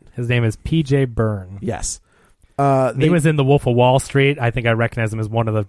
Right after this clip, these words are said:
Speaker 1: just
Speaker 2: Sure.
Speaker 1: funny Wall Street guys. There, he was in Rampage. Who did he play in
Speaker 2: Oh, he's, like, one of the doctors.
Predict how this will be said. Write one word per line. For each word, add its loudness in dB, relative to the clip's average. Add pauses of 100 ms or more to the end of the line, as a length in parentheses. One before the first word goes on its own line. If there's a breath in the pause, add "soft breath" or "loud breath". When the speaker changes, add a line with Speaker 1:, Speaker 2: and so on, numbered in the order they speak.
Speaker 1:
just -8 (100)
Speaker 2:
Sure. 0
Speaker 1:
funny 2
Wall 0
Street -4
guys. -2
There, -2 (180 loud breath)
he 2
was 2
in -4
Rampage. -2 (200)
Who -6
did -6
he -8
play -10
in 0
Speaker 2:
Oh, 4
he's, 0
like, 2
one 2
of 2
the 2
doctors. -2